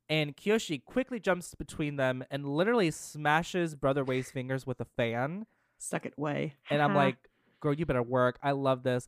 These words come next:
Speaker 2: Even
Speaker 1: And
Speaker 2: with
Speaker 1: then
Speaker 2: the fan, that is so drag right there. Just, you know, clack the fan.
Speaker 1: Clack, clack,
Speaker 2: <laughs>
Speaker 1: clack. Thorp. <laughs> She just thorped that fan and smashed his fingers. I love that. And everyone is, like, shook. Everyone's just like,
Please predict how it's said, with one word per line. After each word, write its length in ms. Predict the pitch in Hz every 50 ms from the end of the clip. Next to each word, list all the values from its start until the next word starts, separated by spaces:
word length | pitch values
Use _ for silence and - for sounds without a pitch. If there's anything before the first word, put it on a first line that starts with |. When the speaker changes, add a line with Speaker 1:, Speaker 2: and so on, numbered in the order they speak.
| - - -
Speaker 2:
Even 180 | - 233 262
Speaker 1:
And 0 |
Speaker 2:
with 80 | 254 247
Speaker 1:
then 180 | 254 262 240 220
Speaker 2:
the 60 | 214
fan, 200 | 208 208 185 190
that 120 | 220 220
is 100 | 220 - -
so 180 | - 254 240
drag 420 | 226 165 185 185 180 185 190 185 196
right 200 | 208 214 208 -
there. 200 | 226 214 214 214
Just, 260 | 208 208 202 247 - -
you 80 | - 277
know, 260 | 202 196 180 180 208 262
clack 400 | - - - 269 214 220 - -
the 80 | 269
fan. 580 | - - 247 202 190 185 190 - 185 202 214 220
Speaker 1:
Clack, 420 | 254 277 262 294 220 - - -
clack, 280 | - - 277 - - -
Speaker 2:
<laughs> 20 |
Speaker 1:
clack. 360 | - - 254 403 330 427 - 453
Thorp. 1000 | 480 254 508 523 - 494 - 480 427 214 - - - 285 269 - - 269 202 - -
<laughs> 40 | _ _ _ _ _ - _ _ _ - _ 339 - _ 240 - - 320 262 -
She 120 | - 240
just 220 | 226 226 - -
thorped 280 | - 202 214 220 214 -
that 200 | 185 160 - -
fan 360 | 180 160 151 147 143 135 139 -
and 180 | 143 139 139
smashed 400 | - - - 156 139 143 143 -
his 120 | - 135 -
fingers. 360 | - 123 120 120 113 117 - -
I 60 | 131
love 160 | 131 135 123
that. 160 | 135 123 120 - - - - _ -
And 200 | 196 202 202 202 -
everyone 380 | 175 196 220 254 247 240 214
is, 180 | 190 180 160 160
like, 300 | 156 147 139 _ - _ _ _ _ _ _ _
shook. 500 | - - - - - 175 147 139 131 127 -
Everyone's 420 | 151 151 151 165 160 160 151 139
just 160 | 151 147 -
like, 160 | 151 135 123